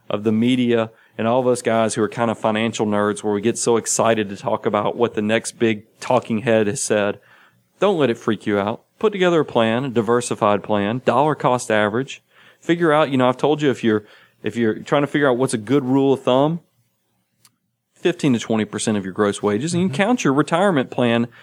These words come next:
Speaker 1: assets in that number. So if you're putting, you know, six percent into your employer's plan, that six percent counts towards the fifteen percent. Um, but that's, if you could do that,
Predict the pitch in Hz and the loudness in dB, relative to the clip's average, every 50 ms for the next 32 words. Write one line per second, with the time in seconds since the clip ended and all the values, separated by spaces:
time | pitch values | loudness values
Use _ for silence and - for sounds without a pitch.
0 | - _ _ - - 117 123 - 143 135 135 - - - 151 160 185 196 190 170 | -20 _ _ -2 0 0 0 0 0 -2 -2 -4 -6 -2 0 2 2 2 2 2
1 | 160 165 160 160 170 180 190 160 107 - - - - 117 110 104 127 135 135 131 | 2 0 0 0 0 0 0 0 -2 -6 -6 -2 0 0 0 0 -2 -4 -4 -6
2 | - _ - 170 160 156 151 151 143 - _ - - - - _ - 127 120 110 | -10 _ -2 0 0 2 0 0 -2 -6 _ -20 -20 -20 -20 _ -4 -2 0 0
3 | 104 104 - - - - - 170 165 - - - 160 151 - 156 156 160 151 - | 0 -2 -4 -4 -4 0 0 0 -2 -2 -4 -4 -4 -2 0 2 2 2 0 -2
4 | _ - - - _ _ - 127 139 143 - 147 139 143 147 139 139 139 135 - | _ -20 -20 -20 _ _ -2 0 0 0 0 0 2 2 2 2 2 0 -2 0
5 | 143 147 147 151 151 143 - - 151 143 151 156 165 170 170 156 _ - - 131 | 0 2 2 2 0 -2 -2 0 0 2 2 2 0 -4 -6 -8 _ -2 -2 -2
6 | 170 170 - - 180 165 - - 151 143 - - 185 165 139 - - 139 143 131 | 0 -2 -2 -2 -2 -4 -4 -4 -6 -4 -2 -2 -2 -2 -4 -2 0 0 0 -2
7 | - - - - - 139 135 139 139 139 139 139 - - 151 151 - - 165 175 | -4 -8 -10 -4 0 2 2 2 2 0 -2 0 2 0 -2 0 -2 -4 -4 -2
8 | 175 160 - - 107 - - 76 - - - - _ - - - - - - - | -2 -4 -4 -6 -6 -6 -6 -8 -10 -12 -18 -20 _ -20 -20 -20 -20 -20 -20 -10
9 | - - 104 104 101 104 98 104 110 107 - 120 135 151 147 - - - 127 117 | -4 -2 0 0 0 0 2 0 0 0 0 0 0 0 -2 -4 -6 -6 -6 -6
10 | 117 117 - 143 131 120 135 156 196 190 180 135 101 104 - - | -4 -4 -2 -4 -2 0 0 2 2 2 2 0 0 -4 -8 -14